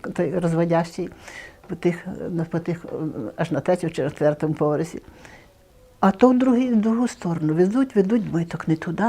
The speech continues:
думаю, «Що вони мене ведуть туди?» Тільки підходимо до того кабінету, двері відкриваються самі автоматично, там, чи ж вони там вже, то його.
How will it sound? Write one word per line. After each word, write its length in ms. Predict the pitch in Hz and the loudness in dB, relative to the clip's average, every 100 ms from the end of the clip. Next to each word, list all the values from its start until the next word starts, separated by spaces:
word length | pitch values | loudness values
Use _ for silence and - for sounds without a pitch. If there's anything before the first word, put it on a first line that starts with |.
| 233 | 0
думаю, 160 | 156 139 | -2 -2
«Що 140 | 180 | 0
вони 200 | 202 269 | 2 4
мене 200 | 269 262 | 4 2
ведуть 360 | 247 190 - - | 0 -4 -6 -10
туди?» 240 | - - - - - - - | -12 -12 -14 -18 -20 -18 0
Тільки 280 | 262 - 170 | 2 2 -2
підходимо 460 | 175 - 170 165 | -4 -4 -4 -2
до 80 | 160 | -2
того 260 | 160 165 156 | -2 -2 0
кабінету, 480 | 175 170 160 160 | 2 4 4 4
двері 300 | 165 170 165 | 4 4 4
відкриваються 580 | 156 - 175 170 165 180 | 2 2 2 4 2 -2
самі 280 | - 175 180 | -2 0 2
автоматично, 760 | 151 151 147 147 156 185 - - | 0 2 0 0 2 0 0 -4
там, 220 | 156 156 | -4 -4
чи 60 | - | -6
ж 120 | - | -6
вони 160 | 151 139 | -4 -4
там 180 | 143 147 | -4 -6
вже, 180 | 151 | -4
то 140 | 147 160 | -4 -4
його. 240 | - 180 | -4 -6